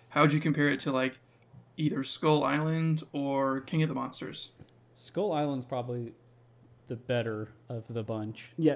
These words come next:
Speaker 3: well, Skull
Speaker 2: Um,
Speaker 3: Island I
Speaker 2: I'd say
Speaker 3: genuinely really enjoy.
Speaker 2: I'd say it comes down to personal preference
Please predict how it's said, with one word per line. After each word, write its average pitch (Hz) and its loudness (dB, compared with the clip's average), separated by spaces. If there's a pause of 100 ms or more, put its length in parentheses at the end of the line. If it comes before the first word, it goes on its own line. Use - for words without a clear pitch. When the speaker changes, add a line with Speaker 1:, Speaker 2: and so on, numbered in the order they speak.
Speaker 3:
well, 175 10
Skull 254 4
Speaker 2:
Um, 165 8
Speaker 3:
Island 147 8
I 123 8
Speaker 2:
I'd 123 2
say 143 4
Speaker 3:
genuinely 127 6
really 113 0
enjoy. 104 -6 (540)
Speaker 2:
I'd 160 -2
say 156 2 (100)
it 139 -8
comes 139 0
down 123 0
to 117 -4
personal 120 -4
preference 113 -6